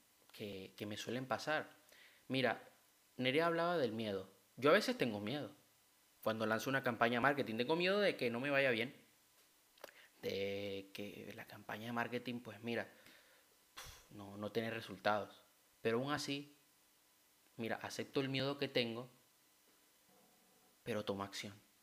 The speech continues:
Tomo acción y sé que hay un, hay un riesgo, sí, está bien, pero lo hago, me lanzo y aprendo. Porque siempre es importante que nosotros estemos aprendiendo. Yo hay una persona que me dice,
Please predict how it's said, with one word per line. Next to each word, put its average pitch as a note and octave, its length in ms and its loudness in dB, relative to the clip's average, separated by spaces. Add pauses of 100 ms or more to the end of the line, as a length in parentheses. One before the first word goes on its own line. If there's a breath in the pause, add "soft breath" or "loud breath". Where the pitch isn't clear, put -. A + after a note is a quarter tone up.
(920)
Tomo G#2+ 180 0
acción C#3 380 0
y - 60 -2
sé A2+ 200 0
que B2+ 320 -2 (160 loud breath)
hay G#2 240 0
un, A2 560 -6
hay G#2+ 140 0
un G#2+ 120 -2
riesgo, D#3 600 6
sí, A#2 340 -2
está - 260 -8
bien, C3+ 380 -2 (600)
pero A2 200 0
lo G#2 120 2
hago, G#2+ 320 2 (120)
me G#2 180 0
lanzo A#2+ 520 -2
y A2+ 160 -4
aprendo. F#2+ 580 -4 (1000)
Porque A2 340 -2
siempre B2 400 0
es C3 60 -6
importante A2+ 680 -4
que A2+ 100 -6
nosotros G#2+ 340 -2
estemos G#2+ 320 -2
aprendiendo. G#2 600 -2 (560 loud breath)
Yo B2 140 2
hay C3+ 80 6
una D#3+ 140 4
persona C#3+ 400 6
que D3 120 6
me B2 120 2
dice, B2+ 440 0